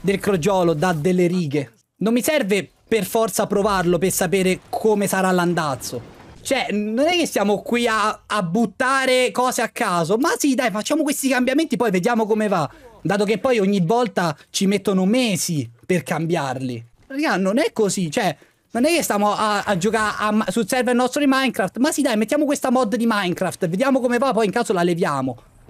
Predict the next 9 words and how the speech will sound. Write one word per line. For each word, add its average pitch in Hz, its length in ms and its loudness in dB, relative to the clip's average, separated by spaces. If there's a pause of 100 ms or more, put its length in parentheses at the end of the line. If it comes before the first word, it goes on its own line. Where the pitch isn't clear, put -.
(120)
Mica 311 160 0
stiamo 247 180 0
sul 233 140 2
se-, 214 500 0
server 214 280 0
di 185 120 2
Minecraft, 165 560 0
Cristo 156 300 -2
Dio. 143 380 -2